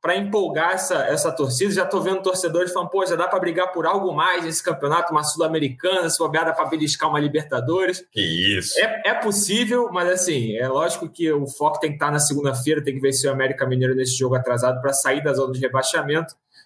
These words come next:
Speaker 1: pra então começar a pensar em,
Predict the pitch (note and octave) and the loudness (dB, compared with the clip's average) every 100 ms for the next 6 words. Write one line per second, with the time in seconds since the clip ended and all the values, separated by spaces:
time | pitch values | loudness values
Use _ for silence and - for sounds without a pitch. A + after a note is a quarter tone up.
0 | _ - E3 F3 E3+ F#3 G#3+ G#3+ G#3+ G#3 | _ -2 0 0 -2 0 0 0 0 0
1 | F#3 - F3+ G3+ G#3+ G#3+ F#3 E3 F#3 F3+ | 0 0 0 0 0 -2 -2 -2 0 2
2 | F3+ E3+ C#3 | 2 0 -2